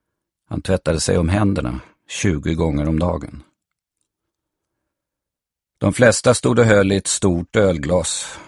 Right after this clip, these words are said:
och han beställde ett likadant. Bartendern ägnade honom knappt en blick och han var noga med att betala med sedlar.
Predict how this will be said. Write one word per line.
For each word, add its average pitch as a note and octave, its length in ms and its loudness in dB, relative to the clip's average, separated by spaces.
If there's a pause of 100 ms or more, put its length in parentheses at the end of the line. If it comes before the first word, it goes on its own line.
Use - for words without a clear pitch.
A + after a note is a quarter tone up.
(160)
och D#2 80 -2
han E2+ 140 0
beställde F2 440 0
ett E2 120 -6
likadant. D#2+ 760 -6 (1080)
Bartendern G2+ 800 2
ägnade G2+ 480 2
honom F#2+ 300 2
knappt G2 320 -4
en G2 120 0
blick - 420 -6 (540)
och F#2+ 80 -2
han F#2 100 2
var G#2 80 4
noga A2 400 4
med G2+ 180 2
att F#2 80 0
betala F2 400 0
med F2 120 0
sedlar. D#2+ 640 -4